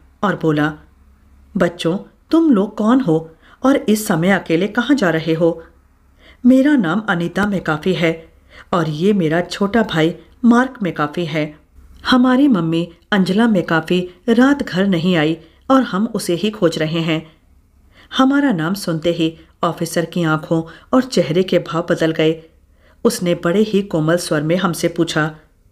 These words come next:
"तुम लोग कहाँ रहते हो बच्चों?" अनीता ने उसे घर का नंबर और सड़क का नाम बताया। पुलिस ऑफिसर ने अपनी वॉकी टॉकी पर किसी से कुछ बातें की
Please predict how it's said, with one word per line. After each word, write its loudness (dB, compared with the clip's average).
"तुम 2
लोग 0
कहाँ -2
रहते -4
हो 0
बच्चों?" 0
अनीता 2
ने 0
उसे -4
घर -2
का -2
नंबर -2
और 0
सड़क -2
का 0
नाम -2
बताया। -4
पुलिस 0
ऑफिसर -4
ने -4
अपनी -2
वॉकी -2
टॉकी 0
पर -2
किसी 2
से -4
कुछ -4
बातें 0
की -4